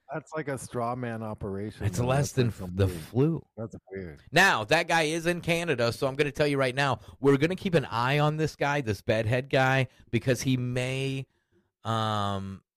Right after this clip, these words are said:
Speaker 2: he could fall victim to stroke season.
Speaker 1: Yeah, I was thinking, what's he gonna do, fall dead right now in the middle of his speech?
Speaker 2: Yeah, I mean, he could fall dead from stroke. If, if stroke season is,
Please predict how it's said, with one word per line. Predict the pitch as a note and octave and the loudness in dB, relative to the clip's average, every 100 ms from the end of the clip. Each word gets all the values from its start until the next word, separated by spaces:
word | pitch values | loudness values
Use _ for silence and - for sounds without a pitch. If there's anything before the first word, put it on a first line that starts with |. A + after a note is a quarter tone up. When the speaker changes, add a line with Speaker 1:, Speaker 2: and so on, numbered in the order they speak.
| _ - | _ -6
Speaker 2:
he | C3+ | -6
could | C3 D#3+ D3 | 0 2 2
fall | - C#3+ A2+ | 2 0 0
victim | B2+ - C#3 A#2+ - | -4 -2 -2 -2 -8
to | - B2 A#2+ | -2 0 0
stroke | - C3 D3+ - | -2 -2 -2 -2
season. | F#2 C#2 _ _ _ _ _ _ _ _ _ _ _ _ _ _ _ _ _ _ _ _ _ _ _ _ _ _ | -12 -12 _ _ _ _ _ _ _ _ _ _ _ _ _ _ _ _ _ _ _ _ _ _ _ _ _ _
Speaker 1:
Yeah, | F#2+ G#2 | -10 -6
I | |
was | A2+ A2 | -4 -6
thinking, | A#2 G#2+ G#2+ | -8 -8 -6
what's | G2+ G#2 - | -6 -6 -8
he | |
gonna | G#2 G#2+ G#2 | -10 -8 -8
do, | G#2 | -8
fall | F#2+ G#2 G2+ | -8 -8 -8
dead | F#2 F2+ | -6 -8
right | F2 F#2+ | -8 -10
now | F#2+ F#2 F#2 | -10 -8 -8
in | F2+ | -8
the | |
middle | F#2+ G2 G2 | -10 -8 -8
of | E2+ | -8
his | D#2+ | -10
speech? | - - G2+ F#2 - - _ _ _ _ _ - | -14 -14 -12 -12 -16 -20 _ _ _ _ _ -2
Speaker 2:
Yeah, | B2+ | 0
I | A2+ | 0
mean, | A2 | 0
he | A#2 | -2
could | - B2 A#2+ A#2 _ | -2 -2 -2 -4 _
fall | _ - A2+ G#2 G2+ | _ -2 2 2 0
dead | F#2 F#2 F2 E2+ - - _ _ _ _ _ _ _ _ _ | -2 -2 -2 -4 -8 -18 _ _ _ _ _ _ _ _ _
from | - F2 | -6 -6
stroke. | - - G2+ G2 - | -6 -4 0 0 -2
If, | - E2 E2+ | -10 -14 -10
if | F2+ | -12
stroke | - - A#2+ F3 | -10 -2 0 0
season | - G#2+ F2+ F2 F2+ F2+ - | -4 -4 -4 -4 -8 -8 -6
is, | F#2 E2 | -6 -6